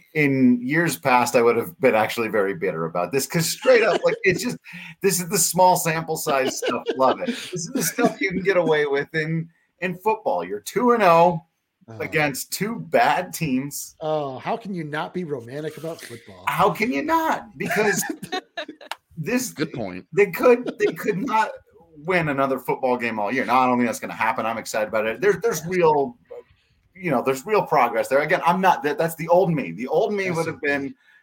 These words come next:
Speaker 1: so bitter about the fact that in football, you can get out to a four and oh start, which amounts to an entire month of not losing,
Speaker 2: Mm-hmm.
Speaker 1: and still have a bad season because the
Speaker 2: Mm.
Speaker 1: schedule is light and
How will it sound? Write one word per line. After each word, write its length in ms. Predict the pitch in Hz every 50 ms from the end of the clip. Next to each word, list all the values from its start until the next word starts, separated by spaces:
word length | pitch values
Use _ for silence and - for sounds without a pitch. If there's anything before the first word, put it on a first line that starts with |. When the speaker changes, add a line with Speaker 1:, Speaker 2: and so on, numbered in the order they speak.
| _
Speaker 1:
so 340 | - - - - 185 180 190
bitter 320 | 165 165 185 175 151 135 117
about 320 | 110 117 120 117 113 -
the 60 | 123
fact 320 | - 123 123 123 120 - 127
that 100 | 120 113
in 140 | 113 107
football, 440 | - - - - - 139 127 120 117
you 120 | 139 175 170
can 120 | 180 175
get 160 | - 170 151
out 280 | 156 156 170 170 - -
to 120 | 151 143 131
a 40 | - -
four 220 | - 151 156 156
and 100 | 151 147
oh 120 | 143 139 135
start, 360 | 131 - 135 123 120 107 -
which 140 | 113 113 -
amounts 320 | 120 120 120 123 123 - -
to 80 | 135
an 60 | 127 120
entire 520 | 107 - - - - - 220 214 202 180 160
month 400 | 151 170 202 214 185 160 - 139
of 120 | 127 -
not 280 | 143 156 175 165 147 160
losing, 480 | 160 185 196 170 - 117 104 104 101 _ _ _ _ _ _ _ _ -
Speaker 2:
Mm-hmm. 200 | 123 117 123 127 - _ _ _ _ - - - _ _ _ _ -
Speaker 1:
and 200 | - 156 131 123 123
still 280 | - - - 151 139
have 140 | 123 113 98
a 80 | 101 82
bad 340 | 80 110 98 92 90 85
season 720 | 82 - - 151 143 127 120 82 82 80 - - 82 82 _ _ _ _ _ 123
because 420 | 120 117 110 - 110 101 98 95 117 120
the 60 | 117
Speaker 2:
Mm. 40 | -
Speaker 1:
schedule 520 | - - - 143 139 131 117 101 87 82
is 160 | 85 82 - -
light 340 | 82 78 82 85 85 82 - -
and 360 | 92 90 90 90 90 90 85